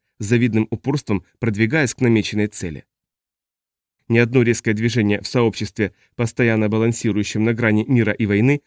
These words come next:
не остаётся без ответа. Так случилось и с Винкулой. Давно уже не случалось столкновений на достаточно тесном поле битвы, но Винкула не потеряла способности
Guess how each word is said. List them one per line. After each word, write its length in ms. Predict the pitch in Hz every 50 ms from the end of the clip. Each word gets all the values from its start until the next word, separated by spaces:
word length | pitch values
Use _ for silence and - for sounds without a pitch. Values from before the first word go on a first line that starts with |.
| _ _
не 120 | - 185 190
остаётся 500 | 185 - - - 135 113 104 - - 107
без 160 | 98 107 104
ответа. 480 | 113 107 - 95 90 76 - - - _ _ _ _ _ _ _ _ _ _ _ _ _ _ -
Так 180 | 190 226 233
случилось 460 | - 254 208 - - 135 143 143 -
и 20 | 135
с 100 | 120 -
Винкулой. 520 | 151 151 135 - - 85 78 69 62 - _ _ _ _ _ _ _ _ _
Давно 280 | - 120 123 127 127 110
уже 160 | 104 98 113
не 100 | 107 107
случалось 460 | 98 - 113 104 - 123 110 107 101
столкновений 640 | - - 113 107 - - 113 120 139 135 113 95 87 _ _ _ -
на 120 | 117 117
достаточно 580 | 107 120 113 - 131 110 110 110 - - 117 107
тесном 400 | - - 120 113 - 120 110 104
поле 240 | - 113 110 113 123
битвы, 400 | 123 117 131 - - 82 - - _ _ _ _ _ -
но 140 | 180 214 - -
Винкула 460 | 127 135 131 117 - 160 143 127 117
не 140 | 131 135 131
потеряла 440 | 135 135 120 127 113 120 113 110
способности 720 | 107 - - 110 - - 139 123 120 107 - - 107 87